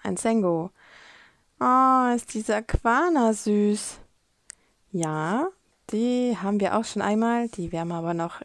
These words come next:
in der Sammlung erweitern, dass wir da ein paar mehr süße Aquanas haben. Äh, Snapke, Smogon,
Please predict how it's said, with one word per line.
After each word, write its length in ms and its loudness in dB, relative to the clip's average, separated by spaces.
in 140 -4
der 160 -2
Sammlung 420 -6
erweitern, 680 -4
dass 180 -6
wir 80 -8
da 260 -4
ein 120 0
paar 160 2
mehr 260 4
süße 340 -4
Aquanas 580 -2
haben. 360 2
Äh, 400 -4
Snapke, 680 -4
Smogon, 640 -2